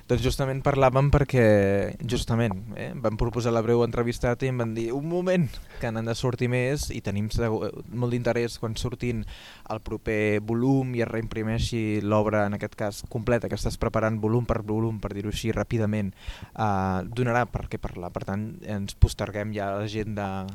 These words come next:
en, en un infinit, en aquest sentit, que hi haurà aquest capítol. Però avui, justament,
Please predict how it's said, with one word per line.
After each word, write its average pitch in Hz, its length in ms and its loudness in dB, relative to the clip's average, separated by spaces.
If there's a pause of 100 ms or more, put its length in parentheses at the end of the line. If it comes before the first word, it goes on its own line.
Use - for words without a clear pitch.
(300)
en, 95 160 -6
en 107 160 -4
un 110 80 -2
infinit, 120 480 -2
en 117 80 -2
aquest 107 240 -4
sentit, 113 400 -4
que 110 160 -2
hi 98 80 0
haurà 98 300 0
aquest - 180 -2
capítol. 120 480 2 (480)
Però 123 80 4
avui, 151 320 6
justament, 131 400 4